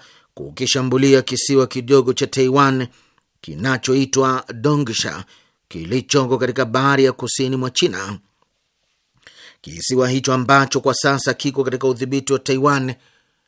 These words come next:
kina nafasi muhimu katika kudhamini maslahi ya China katika eneo hilo. Suala hilo linathibitisha wazi kwamba nchi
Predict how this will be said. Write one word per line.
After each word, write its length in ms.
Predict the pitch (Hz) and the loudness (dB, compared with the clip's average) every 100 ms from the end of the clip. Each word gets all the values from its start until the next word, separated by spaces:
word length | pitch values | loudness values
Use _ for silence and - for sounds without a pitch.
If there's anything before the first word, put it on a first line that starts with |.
| _ _ | _ _
kina 220 | - 143 | -20 -16
nafasi 540 | 165 - 135 123 135 | -10 -2 0 0 -2
muhimu 460 | 123 123 131 139 135 | -2 -2 2 2 2
katika 280 | 127 131 131 | 0 0 0
kudhamini 560 | 123 110 131 139 135 | -2 -2 0 2 2
maslahi 580 | 127 139 139 - 131 127 | 0 0 0 0 0 0
ya 80 | 127 | 0
China 440 | - 147 131 123 - - _ - | -2 -2 -2 -6 -10 -20 _ -8
katika 380 | 143 127 113 120 | -8 -6 -8 -6
eneo 260 | 101 80 90 | -8 -10 -6
hilo. 460 | 123 131 98 101 92 _ _ _ _ - - - | -2 -2 -4 -10 -16 _ _ _ _ -20 -20 -8
Suala 240 | - 180 175 | 0 2 4
hilo 460 | 196 214 196 165 147 | 2 2 2 0 -2
linathibitisha 960 | 143 139 143 135 151 160 160 143 143 - | -2 0 -2 -4 -2 0 0 0 -2 -2
wazi 440 | 127 143 147 143 | 0 2 0 -2
kwamba 420 | 127 92 73 78 - | -4 -6 -10 -14 -4
nchi 540 | 147 190 - 180 170 | -2 -2 -2 -2 -2